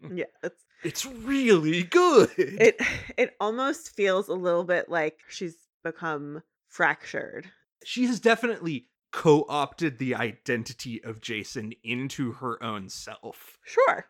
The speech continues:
Speaker 2: And she's having a conversation with herself. And she does it masterfully. That's that Broadway stuff of like, I don't, that is hard to do convincingly.
Speaker 1: Yep.
Speaker 2: And she pulls it off.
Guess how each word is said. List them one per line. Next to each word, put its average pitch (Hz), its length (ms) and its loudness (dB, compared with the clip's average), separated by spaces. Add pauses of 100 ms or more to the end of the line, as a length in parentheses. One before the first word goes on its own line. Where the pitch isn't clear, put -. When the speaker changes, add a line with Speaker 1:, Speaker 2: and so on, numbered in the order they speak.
(140)
Speaker 2:
And 151 240 0
she's - 280 -6
having 143 460 2
a 127 100 -2
conversation 113 880 -6
with 110 140 -10
herself. 117 420 -10 (300)
And 135 120 -6
she 131 140 -8
does 175 280 0
it - 100 -8 (180)
masterfully. 107 720 -8
That's 170 240 2
that 117 220 -2
Broadway 110 420 -6
stuff - 400 -16 (240)
of 127 200 -6
like, 110 260 -4 (280)
I 123 180 2
don't, 127 260 0 (280)
that 160 220 4
is 123 140 -2
hard 135 680 -2
to 113 240 -8
do 104 500 -18 (120)
convincingly. 113 1300 -12 (220)
Speaker 1:
Yep. 156 360 -8
Speaker 2:
And 113 100 -20
she 131 160 -8
pulls 160 320 -2
it 107 100 -4
off. 92 380 -10